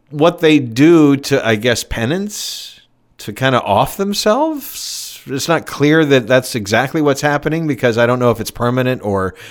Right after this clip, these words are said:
maybe they can come back from whatever that was. Anyway, I don't wanna get into heavy spoilers. Maybe I'll do a separate podcast.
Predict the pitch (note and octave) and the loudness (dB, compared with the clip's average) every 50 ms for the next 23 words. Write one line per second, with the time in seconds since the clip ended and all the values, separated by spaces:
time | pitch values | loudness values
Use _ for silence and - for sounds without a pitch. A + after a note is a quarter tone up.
0 | - - - - _ A2 A2+ A#2 B2 A#2 A#2 A2 G#2+ - - A2+ G#2 F#2+ G#2+ G#2+ | -20 -20 -20 -6 _ 2 2 4 4 4 2 2 0 -2 -2 -2 0 0 0 0
1 | A#2+ B2+ - - A#2 G#2+ G#2 G2+ G2 F#2 F2+ F#2+ F2 G2 G#2+ A#2 A2+ A2+ A2 A2 | 0 -2 -2 -4 -4 -4 -4 -6 -8 -10 -12 -10 -6 -2 0 0 0 0 0 0
2 | G#2 F2 G2 G#2 A2+ B2 D3+ E3+ E3 - - - - - D2+ D2 - - A1+ G1+ | -2 -2 0 0 0 0 0 -2 -4 -8 -12 -12 -16 -18 -20 -20 -18 -20 -20 -20
3 | - - - _ _ - C2+ - E2+ E2 D#2+ D#2 E2 - E2 D#2 D2+ C#2+ F#2+ E2 | -20 -20 -20 _ _ -20 -16 -14 -14 -14 -14 -14 -16 -14 -14 -14 -14 -14 -16 -14
4 | D2 C#2+ - - - D#2+ E2+ E2+ E2+ - A#2 A2 A2 G#2 G2+ G#2 G#2 F#2+ - - | -14 -14 -14 -12 -12 -12 -12 -10 -8 -6 -2 0 0 0 0 0 -2 -4 -4 -6
5 | G#2+ F2+ - F2 - - F2+ E2 D#2+ D#2 - - C2 - - - - | -6 -6 -8 -10 -12 -12 -10 -10 -10 -12 -14 -16 -16 -16 -18 -20 -20